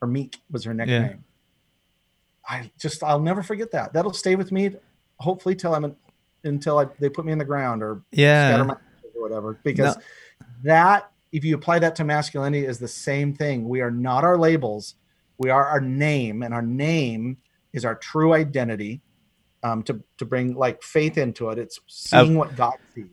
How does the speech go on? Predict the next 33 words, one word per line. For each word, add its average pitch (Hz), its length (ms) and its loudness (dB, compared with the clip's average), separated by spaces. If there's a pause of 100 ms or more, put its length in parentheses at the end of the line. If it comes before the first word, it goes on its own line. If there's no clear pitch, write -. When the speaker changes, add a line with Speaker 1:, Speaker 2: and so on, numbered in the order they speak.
Speaker 2:
I 135 80 10
was 131 140 10
just 135 160 6
gonna 127 160 6
go 139 220 8
there, 113 320 8
of 110 320 6 (160)
a, 113 180 6
a 127 60 4
se-, - 240 8 (100)
a 123 60 4
sense 147 380 6
of 135 100 4
self, 127 360 8
and 120 80 8
this 127 180 6
is 127 180 4
the 113 100 0
thing 123 300 2
that 113 140 6
I 110 120 6
see 107 580 0 (840)
over 147 320 10
and 123 120 8
over 131 180 10
again 117 160 8
that 120 100 8
I 127 40 10
didn't 139 140 8
really 170 180 6
understand 131 480 4
until, 107 280 2
really, 123 280 6